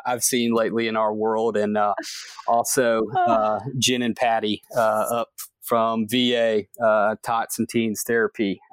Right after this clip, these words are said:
Speaker 1: Um, good people, good friends of ours. And, uh, you know, I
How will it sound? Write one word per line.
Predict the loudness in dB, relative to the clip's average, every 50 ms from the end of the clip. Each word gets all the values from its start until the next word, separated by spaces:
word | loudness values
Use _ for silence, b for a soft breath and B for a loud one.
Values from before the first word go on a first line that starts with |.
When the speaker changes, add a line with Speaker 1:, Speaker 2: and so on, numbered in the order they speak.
| 0
Speaker 1:
Um, | 0 2 0 -2 -4 _ _ _
good | -2 -2 0
people, | 0 -2 -2 -2 0 0 0 0 0 -2 _
good | -6 -6 -4
friends | -4 -4 -2 -2 -2 -2
of | -4 -4
ours. | -2 0 0 0 0 0 -2 -6 -8 B B B B B B
And, | -2 -2 -2 0 0
uh, | 2 2 2 2 2 0
you | -2
know, | 0 2
I | 2